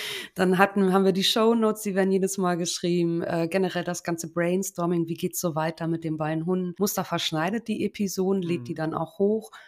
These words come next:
Speaker 1: So, dann, ähm, teilen wir das ja noch in der Story bei Instagram.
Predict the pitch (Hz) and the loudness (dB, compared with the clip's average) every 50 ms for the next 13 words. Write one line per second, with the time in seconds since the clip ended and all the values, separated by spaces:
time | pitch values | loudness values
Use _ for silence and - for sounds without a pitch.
0 | - - _ - - 175 170 170 165 165 170 170 - - 180 170 165 160 160 160 | -20 -20 _ -8 -4 -2 0 2 2 2 0 0 -2 -2 0 0 2 2 0 0
1 | 160 156 151 - _ _ _ - - _ - - 190 - - - 170 180 190 208 | -2 -4 -6 -10 _ _ _ -20 -20 _ -16 -16 -16 -14 -8 -2 2 4 4 4
2 | 214 196 185 190 185 - 190 180 180 175 - 185 175 165 160 160 - - - 202 | 4 2 2 2 2 0 0 -2 -2 -2 -2 0 0 0 0 0 -2 0 0 0
3 | 208 196 214 202 175 175 - - 214 214 - 214 185 - 190 180 185 | 2 2 0 0 0 -2 -2 -4 -4 -4 -4 -6 -4 -2 -2 -2 -2